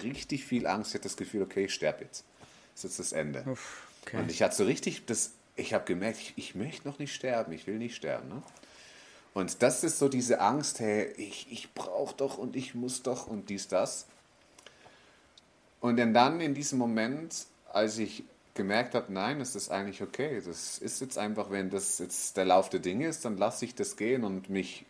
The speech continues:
Speaker 1: und mich übergebe quasi, dass das einfach passieren darf. In diesem Moment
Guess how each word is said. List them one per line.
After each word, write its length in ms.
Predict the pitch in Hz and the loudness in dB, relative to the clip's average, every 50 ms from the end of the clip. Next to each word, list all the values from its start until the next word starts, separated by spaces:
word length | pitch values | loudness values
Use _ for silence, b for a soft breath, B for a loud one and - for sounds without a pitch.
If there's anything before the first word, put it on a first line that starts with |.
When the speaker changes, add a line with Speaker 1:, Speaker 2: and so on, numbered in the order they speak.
| - - | -14 -8
Speaker 1:
und 340 | 76 90 85 - 101 95 95 | -8 -8 -6 -4 -4 0 0
mich 180 | 101 95 - 123 | 0 0 0 0
übergebe 560 | 107 90 95 87 - 95 87 107 143 143 107 | 4 4 4 4 6 4 4 4 4 2 0
quasi, 520 | - - - 69 67 67 67 69 80 107 120 | -4 -2 0 2 2 2 2 0 -4 -4 -2
dass 200 | 101 85 - - | -2 -4 -4 -4
das 140 | 87 80 - | -6 -6 -2
einfach 380 | - 87 85 82 85 82 - | -2 -2 -2 -2 -6 -8 -10
passieren 480 | - - 85 - - 85 95 127 139 110 | -8 -8 -6 -6 -4 -4 -4 -4 -4 -4
darf. 200 | 85 80 - - - - - B B B B B B B B B B B B B B B B B B B - | -6 -8 -8 -12 -16 -20 -20 B B B B B B B B B B B B B B B B B B B -6
In 100 | 92 92 | 0 4
diesem 280 | 117 127 135 143 139 | 4 4 6 6 6
Moment 480 | 127 113 113 113 117 123 135 135 127 - | 6 6 8 6 6 6 4 2 0 -2